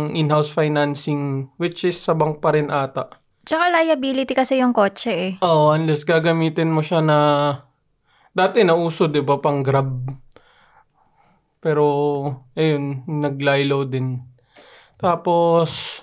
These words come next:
Speaker 1: naisip ko pa before bumili ng lumang sasakyan naman, parang thirty K lang ata yung sasakyan. Pero sobrang luma na.
Speaker 2: Gumagana pa.
Speaker 1: Oo.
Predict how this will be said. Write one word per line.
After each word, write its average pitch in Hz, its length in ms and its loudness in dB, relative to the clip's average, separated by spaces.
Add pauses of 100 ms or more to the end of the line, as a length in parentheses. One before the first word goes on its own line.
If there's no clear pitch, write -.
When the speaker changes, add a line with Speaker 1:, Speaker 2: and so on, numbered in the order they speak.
(100)
Speaker 1:
naisip 208 400 2
ko 214 160 4
pa 208 260 4
before 190 540 2
bumili 180 400 2
ng 170 180 2
lumang 160 380 2
sasakyan 160 540 -4
naman, 143 500 -4 (600)
parang 147 480 0 (360)
thirty 156 400 0
K - 80 -8 (180)
lang 160 220 2
ata 160 360 2
yung 160 120 0
sasakyan. 147 600 -6 (840)
Pero 233 180 2
sobrang 247 380 0
luma 214 480 2
na. 165 440 -2 (200)
Speaker 2:
Gumagana 240 480 0
pa. 214 340 -2
Speaker 1:
Oo. 196 300 2